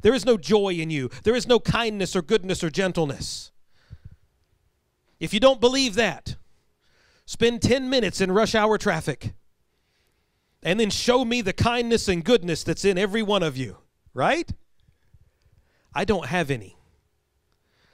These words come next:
I become proficient in sign language and sailor when I get stuck in traffic. And then I have to repent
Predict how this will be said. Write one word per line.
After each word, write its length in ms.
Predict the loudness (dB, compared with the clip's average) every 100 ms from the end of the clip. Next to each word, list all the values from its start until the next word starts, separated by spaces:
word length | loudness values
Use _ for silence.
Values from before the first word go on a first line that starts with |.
| _ _
I 100 | -6
become 340 | -2 0 0 0
proficient 680 | -2 -2 -2 -2 -2 -4
in 140 | -4 -4
sign 320 | -4 -4 -2
language 400 | -2 -2 0 0
and 140 | 0 -4
sailor 540 | -2 0 -2 -6 -12 -20 _
when 120 | -4 -2
I 80 |
get 140 | -2 -4
stuck 420 | -2 -2 -4 -10 -16 -18 _ _ _ _ _ _ _ _ _ _ _ _
in 140 | -6 0
traffic. 640 | 0 0 -4 -16 -16 -18 -20 _ _ _ _ _ _ _ _ _ _ _ -20 _ _ _ _ -14
And 120 | -8
then 80 | -4
I 100 | 0
have 180 | -2 -2
to 100 | 0
repent 560 | 2 4 4 2 -8